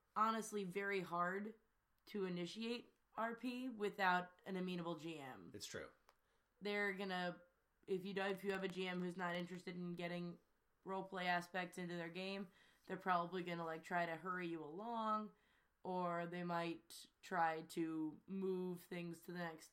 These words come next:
Speaker 1: even, like, even
Speaker 2: Yeah.
Speaker 1: before you're done talking. It can get
Speaker 2: Right. It can get frustrating.
Speaker 1: It can be difficult when you're dealing with a G M whose playstyle doesn't really match what you're trying to do.
Speaker 2: Right.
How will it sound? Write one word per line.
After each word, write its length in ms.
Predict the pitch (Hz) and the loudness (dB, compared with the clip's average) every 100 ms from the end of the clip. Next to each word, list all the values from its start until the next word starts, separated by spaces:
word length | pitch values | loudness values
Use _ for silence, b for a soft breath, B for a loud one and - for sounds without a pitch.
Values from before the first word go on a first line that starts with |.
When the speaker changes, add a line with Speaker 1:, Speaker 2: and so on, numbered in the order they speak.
| _ _ _ _ - - | _ _ _ _ -16 -2
Speaker 1:
even, 240 | 208 170 | -2 0
like, 140 | 185 180 | -2 -2
even 320 | 196 185 175 | -2 -2 -2
Speaker 2:
Yeah. 180 | 180 175 | -2 -2
Speaker 1:
before 160 | 170 180 | -2 -2
you're 120 | 165 | -2
done 200 | 160 127 | -4 -4
talking. 340 | 147 123 85 87 87 | -2 -4 -4 -12 -12
It 220 | 175 170 | -10 -8
can 160 | 185 170 | -6 -4
get 320 | 160 151 - - b b | -2 -2 -4 -12 b b
Speaker 2:
Right. 480 | 98 90 80 76 71 - _ _ _ _ | -6 -4 -4 -6 -8 -12 _ _ _ _
It 60 | 135 | -8
can 100 | 170 | -2
get 180 | 180 185 | 0 2
frustrating. 340 | 170 151 262 254 | 2 0 0 2
Speaker 1:
It 20 | |
can 100 | 294 | 2
be 120 | 269 | 4
difficult 540 | 208 233 226 208 175 - | 2 0 -2 -4 -4 -4
when 160 | 185 180 | -2 -2
you're 100 | 180 | 0
dealing 380 | 185 185 185 | -2 -2 -4
with 200 | 180 180 185 | -4 -4 -4
a 60 | |
G 240 | 175 170 170 | -2 0 0
M 180 | 160 160 | 0 -2
whose 280 | 170 170 160 | -2 -2 -6
playstyle 560 | - 185 170 175 160 156 | -8 -6 -4 0 0 0
doesn't 260 | 160 156 | -4 -6
really 260 | 156 156 156 | -6 -6 -4
match 360 | 160 151 147 | -2 -2 -4
what 160 | 160 151 | -8 -6
you're 120 | 156 | -8
trying 280 | 156 135 139 | -8 -8 -10
to 80 | 135 | -12
do. 320 | 151 139 - | -10 -10 -10
Speaker 2:
Right. 440 | 104 101 85 73 | -8 -6 -6 -8